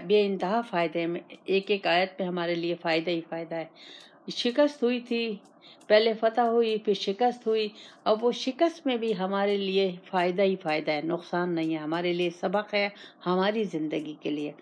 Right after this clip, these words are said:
اب اس وقت دیکھا جائے کہ ہم رسول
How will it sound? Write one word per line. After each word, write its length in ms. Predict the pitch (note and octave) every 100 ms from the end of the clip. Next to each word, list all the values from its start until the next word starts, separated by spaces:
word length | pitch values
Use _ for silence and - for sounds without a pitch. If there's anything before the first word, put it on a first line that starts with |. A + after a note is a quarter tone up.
| - - - -
اب 140 | - B3 -
اس 200 | C4 C4+
وقت 260 | B3+ A#3+
دیکھا 260 | G#3 G#3 G#3+
جائے 360 | G3 F3+ F#3+ G3+ - - - - - _ - -
کہ 200 | A3 A3
ہم 420 | - G#3 B3 A#3+
رسول 340 | G#3+ G#3 A#3+